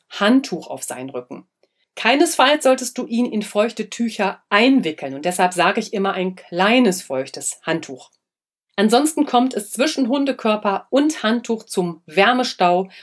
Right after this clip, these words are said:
und dein Hund überhitzt. Das feuchte kleine Handtuch kühlt durch das Kondensieren die Umgebungsluft deines Hundes und so machst du es ihm bei Wärme etwas angenehmer.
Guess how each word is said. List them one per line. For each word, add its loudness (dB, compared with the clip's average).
und 0
dein 0
Hund 0
überhitzt. -2
Das -4
feuchte 0
kleine 2
Handtuch -2
kühlt 0
durch -2
das 0
Kondensieren 0
die -8
Umgebungsluft 0
deines 2
Hundes 0
und -8
so 2
machst 0
du -6
es -12
ihm -6
bei 0
Wärme 0
etwas -4
angenehmer. 0